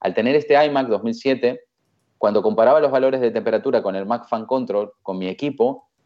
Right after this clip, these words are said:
a mí me llamaba mucho la atención que ese equipo apenas, apenas lo encendía, por ahí tenía, no sé, treinta, cuarenta grados el C P U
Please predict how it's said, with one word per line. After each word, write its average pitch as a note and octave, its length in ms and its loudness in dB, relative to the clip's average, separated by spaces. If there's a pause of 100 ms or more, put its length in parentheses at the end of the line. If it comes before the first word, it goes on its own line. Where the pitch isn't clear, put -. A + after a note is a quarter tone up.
(120)
a - 60 -10
mí B2 100 2
me D3 80 2
llamaba C#3+ 240 4
mucho C#3+ 240 2
la C3+ 60 6
atención B2+ 420 -2
que C#3 80 -2
ese - 120 -4
equipo A2+ 380 0
apenas, C#3 380 0 (300)
apenas B2 320 -2
lo C#3 60 0
encendía, B2+ 640 2 (380)
por G#2 120 2
ahí A#2 80 2
tenía, A#2+ 420 2
no G2 120 -10
sé, F#2 200 2
treinta, A#2 380 0
cuarenta G#2 280 2
grados A2 240 4
el G2+ 80 -2
C F#2 160 -4
P F#2+ 120 2
U C#3 280 2